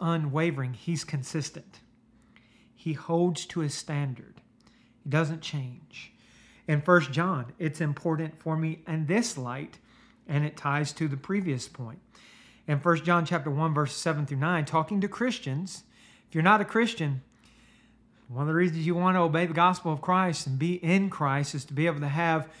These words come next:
the forgiveness of, of God. Well, it says, "If we walk in the light, as he is in the light, we have fellowship one with another, and the blood of Jesus Christ, his son, cleanses us from all sin.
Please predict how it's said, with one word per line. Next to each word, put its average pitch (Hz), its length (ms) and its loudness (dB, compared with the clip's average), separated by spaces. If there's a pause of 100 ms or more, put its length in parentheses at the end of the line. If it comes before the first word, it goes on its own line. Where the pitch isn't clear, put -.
(300)
the 151 80 2
forgiveness 165 560 0
of, 135 240 -4
of 151 260 -4
God. 143 520 2 (500)
Well, 143 160 0
it 143 60 -2
says, 165 400 2 (340)
"If 131 100 -4
we 143 120 0
walk 151 420 2
in 170 80 2
the 160 100 0
light, 156 420 -4 (440)
as 139 220 -2
he 190 180 2
is 165 140 2
in 156 80 2
the 135 80 -2
light, 135 360 -4
we 147 80 0
have 143 120 0
fellowship 175 520 2
one 156 240 0
with 165 160 0
another, 147 420 0 (440)
and 156 160 2
the 147 40 0
blood 160 240 4
of 156 100 -2
Jesus 156 180 0
Christ, 160 400 2
his 147 140 -4
son, 165 240 0
cleanses 156 420 -2
us 160 160 0
from 165 160 -4
all 160 140 -2
sin. 156 400 -10